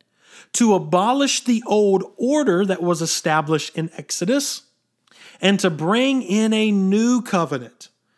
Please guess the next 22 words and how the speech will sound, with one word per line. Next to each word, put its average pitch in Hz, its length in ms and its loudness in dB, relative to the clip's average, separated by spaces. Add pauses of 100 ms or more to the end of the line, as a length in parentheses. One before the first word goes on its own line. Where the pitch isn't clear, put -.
(300)
which 139 180 -4
is 139 100 -6
prophesied 170 680 -2
in 151 140 -2
Jeremiah 151 560 0
thirty-one. 160 720 -4 (640)
And 208 140 2
this 277 180 0
new 269 200 2
covenant 196 480 0 (180)
is 185 220 2
a 180 40 4
new 208 240 2
covenant 202 680 -2 (180)
not 226 340 0
of 196 180 0
law, 180 680 0
'cause 175 240 -4
Jesus 208 560 -2
said, 170 240 2
or 175 180 0
the 151 240 -2